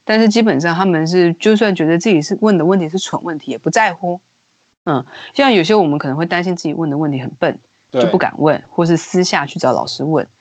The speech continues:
Speaker 2: 对。
Speaker 1: 那我真正跑来找我的学生很少，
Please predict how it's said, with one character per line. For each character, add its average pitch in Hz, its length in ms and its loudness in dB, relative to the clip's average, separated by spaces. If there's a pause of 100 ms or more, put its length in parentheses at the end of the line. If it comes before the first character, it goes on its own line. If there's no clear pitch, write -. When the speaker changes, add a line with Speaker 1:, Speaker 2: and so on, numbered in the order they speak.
(160)
Speaker 2:
对。 135 180 0
Speaker 1:
那 220 140 4
我 151 800 0
真 262 180 4
正 262 220 4
跑 147 180 0
来 156 160 2
找 165 220 2
我 165 180 2
的 135 80 -8
学 139 180 -12
生 160 160 -8
很 139 240 -12
少， - 240 -2